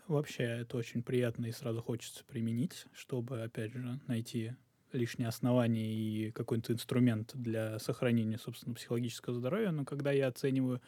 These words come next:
а, если я думаю о других коллегах, которые, особенно те, на которых возложена обязанность вершить правосудие,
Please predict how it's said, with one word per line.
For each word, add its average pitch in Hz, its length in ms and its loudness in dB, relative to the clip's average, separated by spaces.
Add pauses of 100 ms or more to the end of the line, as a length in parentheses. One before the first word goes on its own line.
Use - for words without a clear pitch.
(680)
а, 117 540 0 (1300)
если 123 360 4
я 120 60 6
думаю 117 260 4
о 113 40 2
других 135 440 0 (120)
коллегах, 117 500 2 (320)
которые, 120 480 0
особенно 123 400 4
те, 120 160 2
на 117 120 2
которых 117 400 -2
возложена 113 840 0
обязанность 113 480 0
вершить 123 260 -6
правосудие, 123 560 2